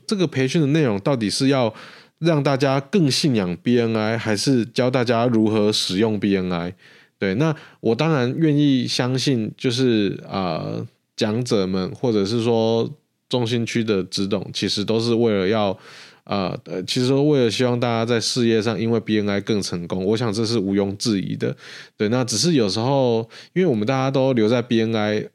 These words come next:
而且获得成功才有可能继续留下来，然后继续缴会费嘛，那这个机器才能够运作这样子。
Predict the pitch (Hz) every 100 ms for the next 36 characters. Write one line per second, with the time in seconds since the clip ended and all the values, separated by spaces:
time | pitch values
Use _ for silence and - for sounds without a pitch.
0 | - 117 113 87 95 131 104 98 101 101
1 | 110 107 101 101 98 87 110 - - _
2 | - 135 113 127 107 90 - - 92 104
3 | 98 98 107 85 - 95 98 110 110 107
4 | 90 87 110 90 107 95 101 85 120 107
5 | 131 117 104 104 - - _ 120 117 -
6 | 110 104 92 92 113 104 110 104 98 107
7 | 92 92 85 82 -